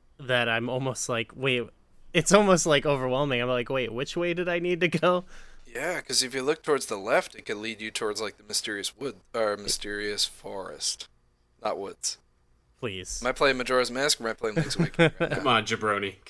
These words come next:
Speaker 3: Come on.
Speaker 1: Get it right.
Speaker 2: Oof. How
Speaker 3: Hey, you wanna
Speaker 2: mysterious.
Speaker 3: talk about some, uh, some serious upgrades from the original?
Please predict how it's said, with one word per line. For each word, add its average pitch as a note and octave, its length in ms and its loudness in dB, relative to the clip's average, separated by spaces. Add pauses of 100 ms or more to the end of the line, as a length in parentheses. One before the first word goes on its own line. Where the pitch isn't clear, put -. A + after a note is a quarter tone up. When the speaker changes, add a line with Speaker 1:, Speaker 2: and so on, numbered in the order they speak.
(120)
Speaker 3:
Come E3 200 -8
on. C#3 80 2
Speaker 1:
Get D3 120 8
it D#3 60 8
right. A#2+ 360 2
Speaker 2:
Oof. - 340 -4 (400)
How A#2+ 100 4 (100)
Speaker 3:
Hey, C3+ 120 10
you A3 160 4
wanna A3+ 160 6
Speaker 2:
mysterious. - 60 6
Speaker 3:
talk C#3 200 10
about B2 260 6
some, A2 320 0
uh, G2+ 140 -2
some A#2 200 -4
serious B2+ 340 -4
upgrades A#2+ 420 0
from A2 140 -6
the A2 100 -2
original? G2+ 520 -2